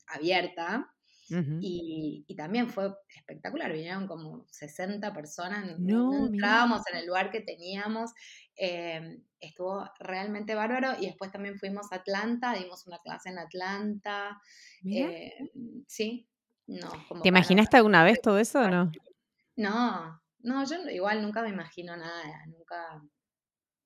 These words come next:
Speaker 1: nunca, no, no,
Speaker 2: ¿No
Speaker 1: como que
Speaker 2: planificás? ¿No, no, no
Speaker 1: no.
Speaker 2: mirás a futuro? ¿Vivís mucho
Speaker 1: No.
Speaker 2: ahora?
Speaker 1: Sí,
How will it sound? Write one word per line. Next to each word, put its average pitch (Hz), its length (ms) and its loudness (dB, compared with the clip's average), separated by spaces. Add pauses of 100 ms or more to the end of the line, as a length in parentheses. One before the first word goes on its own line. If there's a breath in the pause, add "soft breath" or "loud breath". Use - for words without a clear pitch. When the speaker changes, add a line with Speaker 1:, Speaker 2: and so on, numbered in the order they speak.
(220)
Speaker 1:
nunca, 196 420 -6 (260)
no, 180 320 -10 (460)
no, 185 240 -10
Speaker 2:
¿No 185 220 4
Speaker 1:
como - 0 -
que 208 60 4
Speaker 2:
planificás? 180 680 8
¿No, 170 180 4
no, 185 120 6
no 185 100 6
Speaker 1:
no. 190 40 4
Speaker 2:
mirás 190 260 10
a 196 80 4
futuro? 185 400 4
¿Vivís 175 240 4
mucho 185 260 4
Speaker 1:
No. 160 40 10
Speaker 2:
ahora? 196 460 6 (280)
Speaker 1:
Sí, 302 460 -6